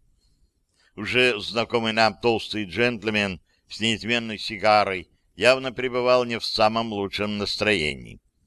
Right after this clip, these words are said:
поскольку самые худшие опасения подтвердились. Беспорядки не ограничились Де Мойном,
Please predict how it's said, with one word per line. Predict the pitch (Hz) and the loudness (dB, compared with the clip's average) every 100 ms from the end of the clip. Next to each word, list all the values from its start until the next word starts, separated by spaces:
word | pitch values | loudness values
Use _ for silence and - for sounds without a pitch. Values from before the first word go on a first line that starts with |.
| _ _ | _ _
поскольку | - 120 196 185 165 | -2 0 0 0 -4
самые | - 147 139 123 | 0 2 2 -2
худшие | 113 135 135 - 110 104 | -2 -6 -6 -4 -2 -2
опасения | 90 85 - 127 139 127 123 - _ _ _ | -2 -6 -2 -2 0 -2 -2 -2 _ _ _
подтвердились. | - 165 - 185 165 113 117 143 127 - - _ _ _ _ _ - | -2 -2 0 0 -2 -6 -8 -6 -6 -8 -10 _ _ _ _ _ -4
Беспорядки | 123 131 175 202 - | -2 2 2 2 -2
не | 175 165 | -6 -2
ограничились | 156 135 135 175 175 165 156 143 101 | 0 2 0 -2 -4 -4 -4 -6 -6
Де | 101 135 | -2 0
Мойном, | 143 143 107 69 58 | 2 2 2 -2 -12